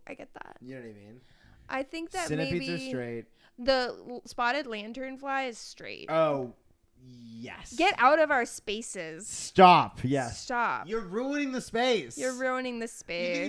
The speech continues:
Speaker 1: space.
Speaker 2: just come in here and do whatever you want? Absolutely not.
Speaker 1: And you know what else is gay? Um, grapes.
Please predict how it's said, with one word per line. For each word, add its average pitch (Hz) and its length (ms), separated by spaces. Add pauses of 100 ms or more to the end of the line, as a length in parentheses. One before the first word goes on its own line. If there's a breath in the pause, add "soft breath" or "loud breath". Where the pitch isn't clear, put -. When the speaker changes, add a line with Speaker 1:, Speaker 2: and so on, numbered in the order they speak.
Speaker 1:
space. 269 60
Speaker 2:
just 240 100
come 226 220
in 240 120
here 202 380
and 185 420
do 156 140
whatever 190 240
you 185 100
want? 196 300 (200)
Absolutely 135 520
not. 82 300 (540)
Speaker 1:
And 247 240
you 254 60
know 285 100
what 311 140
else 226 280
is 254 140
gay? 262 460 (600 soft breath)
Um, 220 800 (520)
grapes. - 600